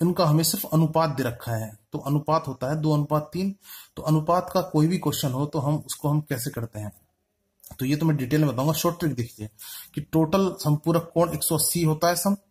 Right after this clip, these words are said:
अनुपात का योग है दो और तीन अनुपात है, तो दो प्लस तीन पांच हो गया। तो आप एक सौ अस्सी को पांच से भाग करो, एक सौ अस्सी को पांच से हमने भाग करी तो हमारे पास छत्तीस आया,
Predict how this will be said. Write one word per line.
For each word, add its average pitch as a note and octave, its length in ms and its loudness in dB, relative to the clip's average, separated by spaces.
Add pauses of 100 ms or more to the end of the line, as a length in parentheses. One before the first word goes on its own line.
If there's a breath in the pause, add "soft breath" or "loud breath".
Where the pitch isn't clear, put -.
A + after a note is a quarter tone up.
(460 loud breath)
अनुपात D#3+ 520 2
का F#3 60 2
योग D3+ 260 4
है E3+ 80 2
दो D#3+ 460 2
और D3+ 120 0
तीन E3 280 2
अनुपात C#3 440 0
है, D3+ 60 0
तो D3 80 -2
दो C#3 220 0
प्लस D#3 280 -2
तीन F3+ 240 -2
पांच D3+ 240 2
हो B2 60 -6
गया। A#2 200 -4 (360 loud breath)
तो D#3 60 2
आप F3 320 2
एक B2 120 -8
सौ E3+ 140 0
अस्सी D3+ 300 -2
को F#3 180 0 (240)
पांच D3+ 240 2
से G3 200 0
भाग B2 360 -4
करो, E3 240 -2 (360 soft breath)
एक - 120 -8
सौ F3 100 0
अस्सी E3 220 0
को E3+ 140 0
पांच C#3+ 240 2
से - 120 -2
हमने D3 160 2
भाग B2 280 -4
करी D3+ 140 2
तो D3+ 80 0
हमारे C#3 160 -4
पास D3+ 180 0
छत्तीस D3 340 -4
आया, A2 280 -2